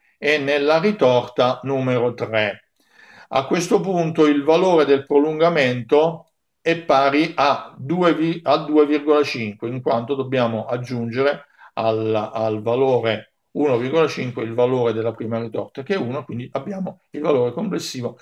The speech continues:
due virgola cinque. L'altra posizione, eh, l'ultima posizione, è la posizione delle leve uno, due, tre, eh, u-, u-, u-, u-,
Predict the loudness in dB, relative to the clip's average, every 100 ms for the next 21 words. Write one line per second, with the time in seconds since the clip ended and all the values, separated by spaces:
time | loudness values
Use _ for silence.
0 | _ -6 2 4 2 -4 -6 -6 -12 -18
1 | -20 -20 _ _ _ _ -20 -20 -20 -20
2 | -20 -10 0 2 4 2 0 -2 0 2
3 | 2 -4 -2 0 2 -2 -6 2 4 4
4 | 4 2 2 -4 _ _ _ _ _ _
5 | -2 2 4 2 2 4 4 2 -2 -4
6 | -4 -6 -8 -2 0 2 2 0 -2 0
7 | 2 2 4 2 2 -2 -4 0 0 2
8 | 2 2 4 2 0 0 0 2 0 0
9 | 0 0 0 2 2 2 -4 _ _ _
10 | -2 -2 0 -4 -4 -6 -4 -2 -2 -2
11 | -4 -6 -6 -6 -6 -8 -14 -12 -10 -12